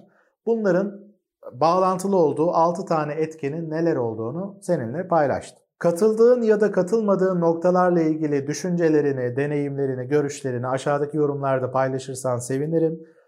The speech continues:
Beğenmediğin videoları özellikle beğenmediğim işaretini tıklayarak ve yorumlarda neden beğenmediğini yazarak paylaşırsan sevinirim.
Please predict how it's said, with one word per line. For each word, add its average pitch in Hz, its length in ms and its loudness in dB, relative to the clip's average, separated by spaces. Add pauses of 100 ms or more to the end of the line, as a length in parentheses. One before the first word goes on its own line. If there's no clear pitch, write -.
(160)
Beğenmediğin 220 720 2
videoları 196 600 4
özellikle 156 600 0
beğenmediğim 165 640 0
işaretini 147 640 -2
tıklayarak 143 680 -2 (280)
ve 147 280 4 (260)
yorumlarda 147 1080 0
neden 147 400 0
beğenmediğini 139 680 -4
yazarak 135 540 -4
paylaşırsan 135 680 -2
sevinirim. 170 680 -2